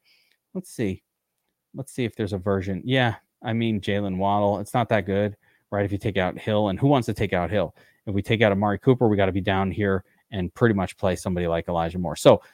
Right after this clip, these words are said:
think about it like this, either, um, kind of an Njoku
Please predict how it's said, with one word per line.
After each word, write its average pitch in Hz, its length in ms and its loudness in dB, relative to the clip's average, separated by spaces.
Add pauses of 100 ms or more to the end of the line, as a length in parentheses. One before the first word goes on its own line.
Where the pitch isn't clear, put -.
(140)
think 165 140 8
about 151 260 10
it 131 160 4 (220)
like 101 160 0
this, 180 400 6 (500)
either, 123 480 8 (420)
um, 101 360 0 (240)
kind 143 180 0
of 117 80 2
an 110 120 4
Njoku 131 800 4